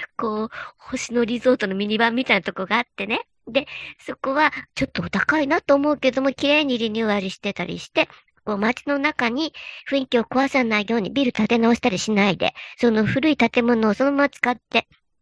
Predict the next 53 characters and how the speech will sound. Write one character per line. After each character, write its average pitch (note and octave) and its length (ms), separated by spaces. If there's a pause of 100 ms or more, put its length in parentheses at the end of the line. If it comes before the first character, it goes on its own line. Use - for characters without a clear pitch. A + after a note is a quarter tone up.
(680)
中 G#3+ 280
だ F3 120
け、 C4+ 220 (220)
え G3+ 60
ー、 - 160 (600)
素 - 120
敵 E3+ 260
に - 280
リ F3+ 140
ニ E3 120
ュ - 20
ー - 40
ア - 40
ル - 60
し D#3+ 80
て - 160
る C4 100
っ D4+ 40
て - 160
い - 40
う C4+ 40
ホ C4+ 100
テ A#3+ 120
ル F#3 80
と - 100
か - 100
い A3 80
っ - 80
ぱ E3+ 160
い - 20
あ F#3+ 80
る D#3+ 100
ね。 D3+ 240 (260)
そ - 60
う A#3+ 40
い - 20
う - 20
と B3 120
こ G3 80
も、 E3 140 (160)
「お G3 260
ー」 - 0 (280)
っ - 80
て - 180 (220)
思 G3+ 180
わ F#3+ 140
ず E3 140
そ F#3 180
の F3 320
見 F#3+ 140
な F#3+ 160
が F3 140
ら - 180